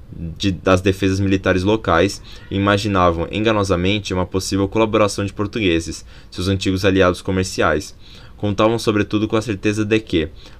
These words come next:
por volta da extensa lo-, costa, as forças situadas no Brasil não teriam condições de se defender de uma possível invasão. Para além das razões estratégicas, os holandeses andavam animados com os proveitos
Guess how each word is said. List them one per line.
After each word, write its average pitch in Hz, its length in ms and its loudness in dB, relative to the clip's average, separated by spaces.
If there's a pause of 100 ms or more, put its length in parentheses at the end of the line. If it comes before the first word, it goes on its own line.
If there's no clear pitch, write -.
por 95 140 0
volta 107 320 4
da 101 160 4
extensa 113 480 -2
lo-, 95 220 4 (160)
costa, 98 500 2 (280)
as 90 180 -2
forças 107 340 -2
situadas 92 560 2
no 101 100 0
Brasil 101 440 2
não 104 220 -2 (240)
teriam 107 420 4
condições 113 640 -4
de 107 80 -4
se - 120 -12
defender 101 440 0
de 85 80 -2
uma 92 100 -2
possível 92 380 -4
invasão. 85 500 -2 (800)
Para 110 140 6
além 120 180 4
das 113 160 2
razões 98 300 0
estratégicas, 92 840 2 (240)
os 90 120 -2
holandeses 98 440 4
andavam 98 380 4
animados 101 500 2
com 98 260 -2 (120)
os - 360 0 (320)
proveitos 98 760 2